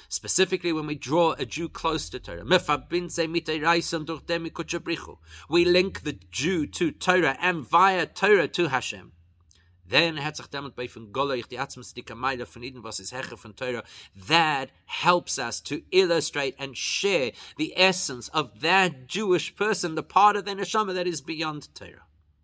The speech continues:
Al pi zeh vet man verstehen, die Bibel, die zwei Löshenes zusammen, und Ahavas Yisrael, and that will help us to understand why Hillel and Rabbi Akiva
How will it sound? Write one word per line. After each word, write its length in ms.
Al 40
pi 80
zeh 180
vet 120
man 140
verstehen, 360
die 60
Bibel, 240
die 80
zwei 200
Löshenes 340
zusammen, 400
und 100
Ahavas 560
Yisrael, 380
and 100
that 80
will 100
help 220
us 140
to 80
understand 360
why 120
Hillel 340
and 120
Rabbi 180
Akiva 320